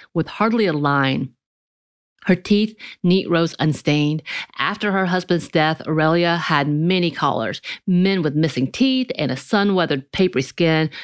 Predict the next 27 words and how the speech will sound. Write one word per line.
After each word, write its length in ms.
who 100
presented 680
little 320
in 140
the 60
way 180
of 180
wealth, 320
a 80
donkey, 500
a 80
small 280
plot 260
of 100
mango, 580
and 200
plantain 480
trees, 460
but 160
offered 380
care 320
that 160
she 120
brushed 460
off. 420
She 160
said, 420